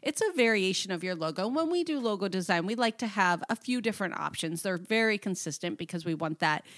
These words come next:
you know, brand compliance, but they give you, you know, we like to give a few different variations so they look great on the website, on your business card, on social media, et cetera. Um, and I'll just add that brand is not only how you look, it's also how you sound. What are the words you use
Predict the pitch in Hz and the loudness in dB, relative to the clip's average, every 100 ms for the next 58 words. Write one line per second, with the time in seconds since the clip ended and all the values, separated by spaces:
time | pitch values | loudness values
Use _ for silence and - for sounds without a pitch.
0 | - - 175 147 170 180 175 175 165 165 | -10 -4 -2 0 0 2 2 0 -6 -4
1 | 302 302 208 165 180 - 214 196 233 220 | 0 2 2 0 -4 -2 -2 -2 -6 -4
2 | 294 254 277 254 214 233 226 233 240 - | -8 -4 -2 -2 0 0 0 0 -2 -4
3 | 214 220 196 - 214 202 196 190 180 - | -6 -4 -4 -4 -4 -2 -2 -4 -4 -10
4 | - - 202 180 175 165 175 160 190 165 | -12 0 2 4 2 2 0 0 0 0
5 | 175 165 - 196 180 - 165 165 185 240 | 0 0 -2 -2 -2 0 0 0 0 -2
6 | 247 277 240 - 196 170 165 202 240 - | -2 -2 -2 0 2 2 2 0 -2 0
7 | 269 254 226 - 214 180 160 156 - - | 0 2 -2 0 4 4 4 0 -2 -2
8 | 160 175 226 220 240 233 226 190 151 165 | -2 0 0 0 0 0 0 0 0 -4
9 | - - - - - - _ - - - | -6 -8 -8 -10 -12 -12 _ -20 -20 -18
10 | - 160 160 151 156 - 240 262 262 571 | 0 2 4 2 -2 -2 2 2 0 0
11 | 392 359 262 202 208 233 262 254 214 247 | 2 2 2 0 0 2 4 4 4 4
12 | 269 262 247 214 190 202 185 165 147 180 | 6 4 4 2 4 2 4 2 2 4
13 | 170 147 - 202 247 302 349 226 202 170 | 6 4 -2 -4 -2 0 0 2 2 0
14 | 165 - 160 143 131 165 294 359 240 156 | -4 -4 -4 -4 -4 0 0 2 0 0
15 | 180 196 170 165 147 139 - - - | 2 4 2 -2 -4 -4 -6 -8 -12